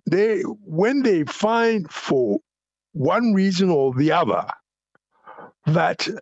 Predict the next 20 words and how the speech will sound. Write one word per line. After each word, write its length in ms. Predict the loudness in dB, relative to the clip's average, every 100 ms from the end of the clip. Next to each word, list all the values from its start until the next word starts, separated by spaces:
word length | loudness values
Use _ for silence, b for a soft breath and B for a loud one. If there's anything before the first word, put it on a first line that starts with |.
| -8
they 420 | -2 0 0 0
want 520 | 2 2 0 -2 -4 -4
to 140 | -4
change 680 | -2 0 2 2 2 0 0
the 120 | -2
government, 560 | 0 -2 0 0 0 0
which 260 | -2 -2
they 160 | -2 -2
cannot 420 | -2 -2 -2 -2
change, 640 | -2 -2 0 0 -2 -4 -4
they 260 | 0 2 2
resort, 580 | 0 0 0 0 -4 -16 b b
they 120 | -2
resort 540 | 0 0 0 0 0 -2
to 140 | -6 -2
coups. 500 | -2 0 -2 -4 -6 -8 _ _ _ _ _ -18 -18 B B _ 0
Coups 600 | 2 2 0 -2 -4 -6 B B B -6
are 360 | -2 0 0
a 160 | 2 2
realignment 1500 | 2 0 2 2 2 0 2 2 0 2 2 0 -4 -8 -8